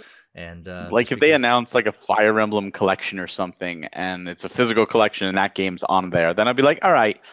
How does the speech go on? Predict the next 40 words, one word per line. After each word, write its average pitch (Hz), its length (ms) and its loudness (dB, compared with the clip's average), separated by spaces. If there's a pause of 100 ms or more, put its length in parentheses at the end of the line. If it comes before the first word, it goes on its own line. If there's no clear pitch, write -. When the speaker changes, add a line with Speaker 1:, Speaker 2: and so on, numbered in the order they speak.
(180)
Speaker 2:
fine, 107 280 2
you 98 80 -4
didn't 110 180 -2
release 104 320 -4
it 95 100 -10
separately." 82 560 -4 (160)
Speaker 1:
Mm-hmm. 98 180 -14
Speaker 2:
But 139 120 4
I 143 80 4
guarantee 147 400 0
you 127 80 -6
that 131 160 -4
Fire 127 340 4
Emblem 110 300 -2
Collector's 101 400 0
Edition, 82 440 -10 (380)
that's 117 260 2
sold 131 300 2
out. - 400 0 (160)
Like, 104 320 2 (340)
it - 60 -6
was 123 160 0
hotcakes, 110 520 0
and 117 120 -4
it's 120 100 -6
just 143 180 -4
the - 40 -14
D 120 160 2
L 113 80 4
C 104 160 -8
code. 76 320 -4
Like, 90 220 -4 (300)
it 120 100 2
wa-, 127 60 2
it's 101 220 -2
being 101 220 -6
scalped - 440 0
and 110 80 0
all 107 120 2
that. 104 300 2